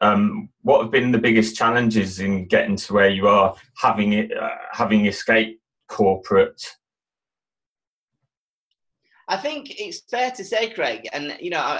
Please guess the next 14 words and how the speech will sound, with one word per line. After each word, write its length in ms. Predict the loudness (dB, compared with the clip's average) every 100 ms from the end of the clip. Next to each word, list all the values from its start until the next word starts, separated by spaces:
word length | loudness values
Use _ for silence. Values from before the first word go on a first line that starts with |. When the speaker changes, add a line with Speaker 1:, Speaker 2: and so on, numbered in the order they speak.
| -6
Speaker 2:
as 160 | -8
you 140 | -12 -8
know, 120 | -4
I've 240 | -2 -2
been 420 | -2 -4 -6 -10 -14 _ _ _ _ _ _ _ _ _ _ _ _ _ _ _ _
a 60 | -12
solopreneur, 1040 | -6 0 2 4 2 2 -2 0 2 2 0
if 160 | -4
you 120 | -6
want 280 | -2 -2 -4
to 140 | -12 -8
call 320 | 0 2 2
it 120 | 0
that, 240 | 0 -2